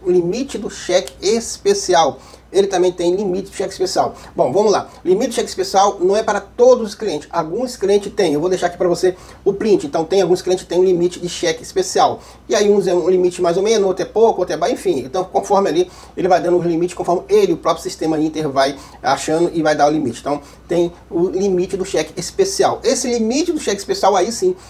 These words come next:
você pode fazer o que você quiser com esse limite. Você pode fazer saque,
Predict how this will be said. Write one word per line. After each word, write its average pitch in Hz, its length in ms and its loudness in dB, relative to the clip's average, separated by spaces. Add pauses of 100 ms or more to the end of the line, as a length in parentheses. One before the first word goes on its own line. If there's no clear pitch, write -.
(240)
você 165 180 -2
pode 190 220 -2
fazer 190 180 2
o 190 60 2
que 196 80 -6
você 196 200 0
quiser 165 400 -2 (200)
com 185 140 4
esse 196 180 2
limite. 170 260 -2
Você 131 160 -10
pode 135 200 -6
fazer 135 200 -6
saque, - 480 0